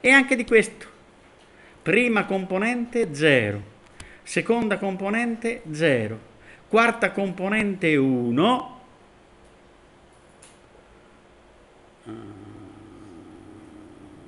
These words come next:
sesta componente zero. Mm?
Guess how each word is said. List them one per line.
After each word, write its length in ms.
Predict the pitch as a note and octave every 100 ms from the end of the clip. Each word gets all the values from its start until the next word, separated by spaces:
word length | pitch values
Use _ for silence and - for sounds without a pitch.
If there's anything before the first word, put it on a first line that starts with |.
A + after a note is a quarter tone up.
| - - - - - - - - - - E2 -
sesta 500 | - G#3+ G#3 - C#3+
componente 760 | E3 D#3+ A3+ G3 B2+ G#2+ C3+ -
zero. 500 | A2+ A#2+ G#2+ F#2+ G2+ G#2 - - -
Mm? 200 | F#3 A3